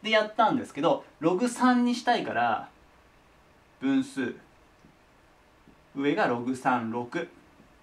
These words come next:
がログ三、九です。もし変換公式何って思う方がいれば、三つ前の動画をちょっとチェックしてみてください。で、これ、下が、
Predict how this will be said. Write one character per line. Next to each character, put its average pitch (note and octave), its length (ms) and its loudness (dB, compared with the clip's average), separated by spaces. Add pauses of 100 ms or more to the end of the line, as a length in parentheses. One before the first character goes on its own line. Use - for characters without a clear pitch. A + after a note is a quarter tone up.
(1400)
が - 140 0
ロ B2 160 -6
グ C#3 120 -2
三、 C3+ 380 0
九 - 220 -6
で - 100 -6
す。 - 100 -20
も - 140 0
し - 80 -2
変 G#3+ 200 -4
換 C4 180 2
公 D#4+ 140 2
式 D4+ 140 -4
何 B3+ 360 4
っ - 20 -
て - 100 -4
思 A3+ 180 2
う G3 40 -2
方 F#3 160 0
が D3+ 80 -4
い D#3+ 80 -4
れ C#4+ 100 2
ば、 C4 220 2 (200)
三 A#3 220 0
つ - 80 -6
前 B3 140 6
の - 160 -2
動 C3+ 120 2
画 F3+ 80 6
を - 40 2
ち G#3 40 2
ょ - 40 2
っ - 20 -8
と D3+ 60 -2
チ G3 100 -2
ェ G3 40 -4
ッ F#3 40 -6
ク D#3 60 0
し - 40 -2
て B2+ 60 0
み A2+ 80 -2
て G#2+ 80 -6
く G#2+ 80 -8
だ G2+ 60 -6
さ G#2 180 0
い。 - 140 -8 (1800)
で、 C3+ 440 0
こ G3+ 140 -2
れ、 B3 320 0 (160)
下 - 360 2
が、 - 320 0